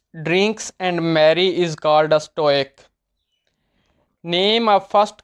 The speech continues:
cloned sheep, जो पहली क्लोन शीप थी उसका नेम डॉली था। और बेंगाजी सिटी जो है वो लीबिया में है, बेंगाजी is the city of Libya।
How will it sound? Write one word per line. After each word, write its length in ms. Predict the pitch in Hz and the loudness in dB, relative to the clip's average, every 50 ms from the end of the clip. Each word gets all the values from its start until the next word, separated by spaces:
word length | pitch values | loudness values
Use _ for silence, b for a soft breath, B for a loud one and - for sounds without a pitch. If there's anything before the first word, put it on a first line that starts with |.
| _ - | _ -4
cloned 360 | 185 180 180 180 185 196 202 | -2 0 2 2 2 0 0
sheep, 640 | 180 - - 190 190 185 185 185 180 - 190 185 185 | -2 -6 -4 0 2 2 2 0 0 0 0 2 2
जो 120 | 175 175 | 2 0
पहली 300 | 170 - - 202 202 196 | -4 -2 -2 -2 -2 -2
क्लोन 380 | 185 - 170 170 165 175 190 208 | -4 -4 -2 -2 0 0 0 -2
शीप 280 | 202 - 185 175 170 - - 190 | -2 -2 0 -2 -2 -2 -4 -6
थी 60 | 170 | -6
उसका 260 | 165 160 - 180 170 | -4 -4 -2 -2 0
नेम 320 | 165 160 156 156 156 156 | 0 0 0 0 0 0
डॉली 360 | 151 156 151 151 151 180 208 214 | 2 2 2 2 2 0 -2 -2
था। 460 | 214 214 196 196 202 202 202 _ _ _ _ _ _ _ _ _ - | 0 0 2 2 2 2 -2 _ _ _ _ _ _ _ _ _ -2
और 160 | 175 180 175 | -2 0 0
बेंगाजी 720 | 165 156 160 180 180 180 170 175 170 170 175 175 214 226 | -2 0 0 0 0 0 2 2 4 4 2 0 -2 -4
सिटी 500 | 214 - - 185 196 185 196 196 196 202 | -4 -4 -4 -4 -4 -2 -2 -2 -2 -2
जो 180 | 185 165 180 180 | 0 2 2 2
है 220 | 170 170 160 165 | 4 4 4 2
वो 180 | 170 170 170 175 | 2 2 2 0
लीबिया 500 | 170 160 147 143 139 143 151 156 156 156 | 0 0 -2 -4 -2 -2 -2 0 0 0
में 160 | 151 147 139 | -2 -2 -2
है, 120 | 135 131 131 | -2 -2 -2
बेंगाजी 680 | 131 143 143 147 139 151 151 151 151 170 180 170 160 | -2 -2 -2 0 2 2 2 2 2 0 -2 -2 -2
is 60 | 156 | -2
the 340 | 151 151 160 151 147 - - | 0 0 2 2 2 0 -4
city 320 | 143 - 143 143 143 147 | -10 -6 -2 0 0 0
of 120 | 147 - 180 | 0 -4 -6
Libya। 420 | 165 139 123 123 120 123 120 120 | -6 -6 -4 -2 -2 -2 -2 -2